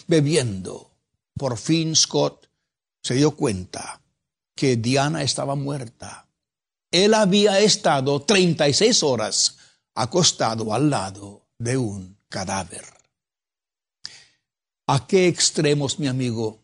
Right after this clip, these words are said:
de horror y tragedia conduce el vicio del alcohol? Esta pareja, ambos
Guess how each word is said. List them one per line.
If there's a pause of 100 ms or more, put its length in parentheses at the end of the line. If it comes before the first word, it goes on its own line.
(140)
de
horror
y
tragedia (340)
conduce
el
vicio
del
alcohol? (680)
Esta
pareja,
ambos